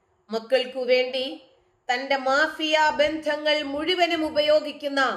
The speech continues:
ഒരച്ഛന്റെ കുടുംബ സ്നേഹമാണത്രേ ഈ ചിത്രത്തിന്റെ സാരാംശം എന്നാണ് പൊതുവെ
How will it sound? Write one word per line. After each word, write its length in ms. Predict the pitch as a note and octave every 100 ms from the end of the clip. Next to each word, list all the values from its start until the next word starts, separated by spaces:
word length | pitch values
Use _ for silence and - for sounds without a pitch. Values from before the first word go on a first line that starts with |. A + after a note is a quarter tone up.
| E3+ - _ _ _ -
ഒരച്ഛന്റെ 920 | G#3+ A3 A3+ A3+ - C#4+ C4+ B3+ B3+ A#3+ A#3+ - _ -
കുടുംബ 480 | G#3 A#3 B3 B3
സ്നേഹമാണത്രേ 1040 | A3+ A3 G#3 A3 A3+ G#3+ F#3+ F#3+ F#3+ F#3+ F#3 F3 -
ഈ 100 | G#3
ചിത്രത്തിന്റെ 720 | A3+ G3+ G3 G#3 G#3+ G3 F#3+ F#3 F3+
സാരാംശം 800 | - F#3 F#3+ G#3 G#3+ G#3+ - F#3+ -
എന്നാണ് 400 | F#3+ G3+ F#3+ G#3 - _ _ _ -
പൊതുവെ 340 | C4 C#4+ D#4+